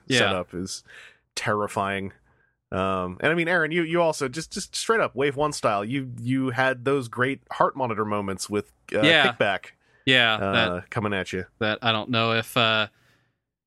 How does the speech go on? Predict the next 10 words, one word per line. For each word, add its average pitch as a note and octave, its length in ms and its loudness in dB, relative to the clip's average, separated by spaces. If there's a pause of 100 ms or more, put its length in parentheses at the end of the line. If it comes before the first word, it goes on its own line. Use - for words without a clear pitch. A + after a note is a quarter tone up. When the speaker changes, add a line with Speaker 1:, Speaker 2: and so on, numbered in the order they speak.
(380)
Speaker 1:
if - 540 -6
you B2 220 2
heard B2+ 240 2
our, A#2+ 400 2
our B2 400 0 (160)
or A#2+ 140 2
my, B2 340 2
uh, A#2 260 2
reports B2 600 -2
from A#2 500 0